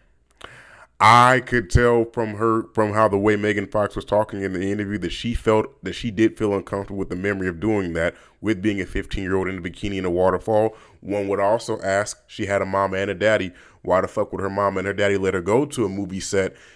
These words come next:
dressed like that at fifteen years of age? But we're not gonna have that conversation because I don't know if she was adopted. I don't know what her family situation is.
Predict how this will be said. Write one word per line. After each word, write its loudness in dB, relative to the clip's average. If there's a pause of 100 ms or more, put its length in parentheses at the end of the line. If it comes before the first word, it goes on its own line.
(160)
dressed -2
like 0
that 2
at -12
fifteen -8
years -4
of -6
age? -2
But -8
we're -4
not -4
gonna -6
have -2
that -4
conversation -6
because -8
I 0
don't 0
know -2
if -2
she -4
was -4
adopted. 0
I -2
don't -6
know -8
what -4
her -6
family -8
situation -12
is. -14